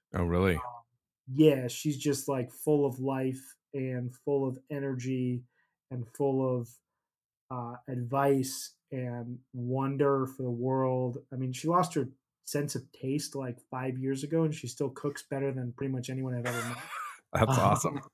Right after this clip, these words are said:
Speaker 1: <laughs>
Speaker 2: she's, like, she's got one of the most beautiful voices I've ever heard. She's,
Speaker 1: Mm.
Speaker 2: she's traveled a ton. She's well-read. She was born in the late twenties. I mean, the child of the Depression, and she
Speaker 1: Mm-hmm.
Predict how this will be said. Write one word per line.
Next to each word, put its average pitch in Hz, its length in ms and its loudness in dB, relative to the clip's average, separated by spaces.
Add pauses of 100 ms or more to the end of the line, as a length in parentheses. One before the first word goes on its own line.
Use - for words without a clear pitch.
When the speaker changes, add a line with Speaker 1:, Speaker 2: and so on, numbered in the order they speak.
(320)
Speaker 1:
<laughs> 233 200 0
Speaker 2:
she's, 151 440 4 (540)
like, 139 260 2 (280)
she's 139 240 -4
got 147 220 6
one 151 100 4
of 143 60 2
the 143 60 2
most 139 300 2
beautiful 147 380 4
voices 131 480 -2
I've 131 140 -2
ever 127 300 -6
heard. 135 440 -4
She's, 123 560 0
Speaker 1:
Mm. - 20 0 (640)
Speaker 2:
she's 135 200 -8
traveled 143 480 4
a 139 40 2
ton. 139 580 0
She's 120 300 -6
well-read. 135 840 4 (460)
She - 160 -10
was 127 80 -10
born 131 240 -2
in 135 60 -2
the 131 80 0
late 131 300 -2
twenties. 135 440 -2
I 123 40 -4
mean, 123 200 -4
the 117 80 -6
child 127 400 -4
of 127 80 -4
the 127 80 -4
Depression, 127 640 -2
and 120 160 -4
she 131 240 -4
Speaker 1:
Mm-hmm. 107 420 4